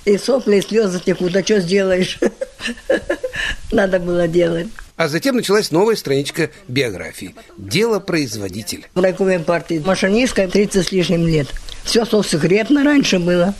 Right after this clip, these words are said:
Speaker 1: нигде не разглашалось, а я всё знал, все новости. Подписку брали. И оттуда ушла на пенсию. Не бросала работу. Уже после пенсии я была на общественных началах.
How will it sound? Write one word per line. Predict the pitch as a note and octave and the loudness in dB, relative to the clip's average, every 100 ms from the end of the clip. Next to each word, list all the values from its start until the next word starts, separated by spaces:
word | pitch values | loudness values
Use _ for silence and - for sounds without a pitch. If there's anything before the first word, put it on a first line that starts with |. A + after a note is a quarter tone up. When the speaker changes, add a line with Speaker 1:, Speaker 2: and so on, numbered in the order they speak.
| - | 0
Speaker 1:
нигде | - F3+ F#3+ | 2 2 2
не | F#3+ F3 | 2 2
разглашалось, | E3+ E3 E3 F#3 G3 F#3+ - | 2 0 2 2 4 2 2
а | F3 | 2
я | F3+ - - - | 0 -4 -12 -2
всё | G#3 F#3+ | 2 2
знал, | G3+ C#4 | 2 2
все | - F3 | 2 0
новости. | D#3+ D#3+ D#3 D3 D3 C#3+ | 2 2 0 0 -4 -2
Подписку | E3 - A3 G#3 G3 | -2 0 0 0 -2
брали. | E3+ F3 E3 D#3+ - | 0 0 0 -2 -2
И | |
оттуда | G3 G3+ A3+ F#3+ | -2 0 2 2
ушла | F3 G3 | 2 0
на | F3+ D3 | 0 -2
пенсию. | E3+ D3+ C3+ D3 C#3 E3+ - | 0 0 -2 -4 -4 -6 -4
Не | E3+ G3+ F#3+ | 2 4 4
бросала | F#3 F3+ F#3 F3+ E3+ | 0 0 0 0 0
работу. | D#3+ D#3 - D3+ - - - - | -2 -2 -2 -6 -8 -16 -18 -4
Уже | - F#3 G3 | 0 0 2
после | G3 F#3 F#3 | 0 0 -2
пенсии | F3 - G#3+ G3 - F3 E3 - | 0 0 2 2 0 -2 -2 0
я | G3+ | 0
была | F#3 F#3+ F#3+ | 2 2 2
на | F#3+ | 2
общественных | F#3 G3 F3 F3 E3+ - | 2 2 0 0 -2 0
началах. | F3 D3+ F3 D#3+ | 0 0 2 2